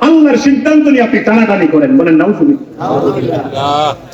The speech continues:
Speaker 1: এজন্য কখনো হিংসা করবেন না। রাসূল বলেছেন, "ইয়াকুম আল হাসাদ, ফা ইন্নাল হাসাদা ইয়াকুলুল হাসানাত কামা তাকুলুন নারুল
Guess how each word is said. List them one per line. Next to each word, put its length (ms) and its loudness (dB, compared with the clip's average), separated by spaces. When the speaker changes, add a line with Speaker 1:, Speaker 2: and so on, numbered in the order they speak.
Speaker 1:
এজন্য 300 2
কখনো 580 0
হিংসা 300 -2
করবেন 300 0
না। 140 -6
রাসূল 320 0
বলেছেন, 440 0
"ইয়াকুম 500 0
আল 100 0
হাসাদ, 380 -2
ফা 120 -4
ইন্নাল 360 2
হাসাদা 540 -2
ইয়াকুলুল 540 0
হাসানাত 680 0
কামা 400 0
তাকুলুন 480 -2
নারুল 460 2